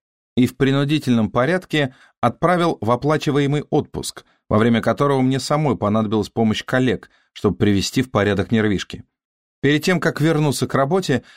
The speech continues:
я провела еще несколько месяцев в частной клинике – и получила приказ больше никогда не пересекаться с Джо. После меня еще один врач около года пытался лечить его.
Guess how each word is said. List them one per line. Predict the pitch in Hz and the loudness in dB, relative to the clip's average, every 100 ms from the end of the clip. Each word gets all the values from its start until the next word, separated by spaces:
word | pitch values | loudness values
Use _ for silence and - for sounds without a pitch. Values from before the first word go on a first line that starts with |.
| _ - | _ -4
я | 120 190 | -2 0
провела | 170 143 139 147 | 2 2 2 0
еще | 131 - | -2 0
несколько | 131 135 151 - 113 117 | 0 0 -2 -4 -2 0
месяцев | 120 135 113 117 113 _ - _ | 0 -2 -4 -4 -4 _ -20 _
в | - | -2
частной | 127 117 123 | 0 0 0
клинике – | 117 139 127 90 - 65 _ _ _ - | -2 0 0 0 -4 -10 _ _ _ -6
и | - | -2
получила | 120 120 156 143 | 2 2 2 0
приказ | 123 117 147 139 | 0 -2 0 -2
больше | 113 127 - | 0 0 2
никогда | 123 120 175 185 160 104 113 | 0 0 0 -2 -2 0 0
не | 135 | 0
пересекаться | 131 101 - 92 101 95 - | -2 -2 -2 -4 -2 -2 -2
с | 98 | -6
Джо. | 92 95 104 - _ _ _ _ _ _ _ _ _ _ - | -4 -2 -2 -2 _ _ _ _ _ _ _ _ _ _ -2
После | 180 - | 0 2
меня | 151 143 151 170 - _ _ - | 2 2 0 -2 -6 _ _ -4
еще | 147 185 - 139 | 0 0 2 0
один | 113 110 | 2 0
врач | 110 113 113 | 0 0 -2
около | - 110 107 101 | -4 -2 0 0
года | 113 147 | 0 0
пытался | 151 110 107 104 - | -2 -2 0 -2 0
лечить | 113 104 85 - | -2 -2 -8 -8
его. | 76 62 | -8 -10